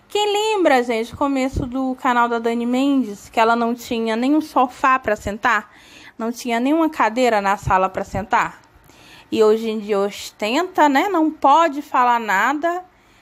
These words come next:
que eles ficam doidos, ficam com raiva,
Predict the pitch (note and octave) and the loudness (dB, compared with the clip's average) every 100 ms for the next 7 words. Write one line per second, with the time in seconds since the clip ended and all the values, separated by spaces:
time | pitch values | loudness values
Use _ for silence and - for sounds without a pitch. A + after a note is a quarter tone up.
0 | _ _ - C4 B3+ A#3+ B3+ G4 A#4 - | _ _ -12 -6 0 2 2 2 0 -4
1 | G4 G4+ - C5 F#4 A3 G#3 A#3 B3+ A#3 | -4 -2 -2 0 2 4 6 6 2 -2
2 | - - A3 A3 G#3 G3 - F#3+ A#3 B3 | -10 -10 -10 -8 -8 -8 -6 -2 0 0
3 | B3 A#3+ A#3 A#3+ | -2 -2 0 0